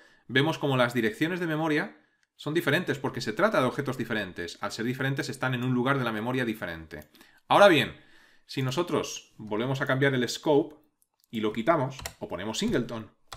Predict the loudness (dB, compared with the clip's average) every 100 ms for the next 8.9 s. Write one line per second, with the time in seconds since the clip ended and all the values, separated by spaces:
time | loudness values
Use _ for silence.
0 | -16 -12 -4 0 2 2 2 4 4 4
1 | 0 -10 _ _ _ _ _ -8 0 2
2 | 2 2 -2 -2 0 4 4 2 -2 -2
3 | -2 -2 -4 -4 -2 -2 0 0 0 -2
4 | -4 -10 _ _ -6 0 4 4 2 -2
5 | 0 2 2 0 -4 -12 _ _ -4 -2
6 | 0 -2 0 -2 -2 -4 -4 -2 -2 -2
7 | -4 -6 _ _ -4 -2 -2 -2 -2 -2
8 | 0 -2 -4 -6 -6 -8 -10 -10 -12